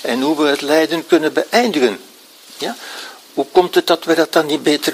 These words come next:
begrijpen, dat we dat niet beter weten? Ja? De Boeddha zei, lijden is altijd iets willen dat er niet is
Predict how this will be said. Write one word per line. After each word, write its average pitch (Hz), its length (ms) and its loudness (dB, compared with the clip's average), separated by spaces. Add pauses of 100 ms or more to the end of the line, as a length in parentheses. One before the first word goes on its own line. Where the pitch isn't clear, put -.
begrijpen, 151 680 -2
dat 117 200 2
we 131 80 0
dat 131 240 0
niet 131 160 -4
beter 123 380 2
weten? 131 480 -2 (840)
Ja? 226 160 -8 (680)
De - 100 -10
Boeddha 165 340 4
zei, 165 480 0 (680)
lijden 139 640 0
is - 300 -4
altijd 180 640 -2 (2000)
iets - 260 -4
willen 131 460 0 (420)
dat 127 240 -2
er 120 100 -4
niet 135 240 -6
is - 360 -4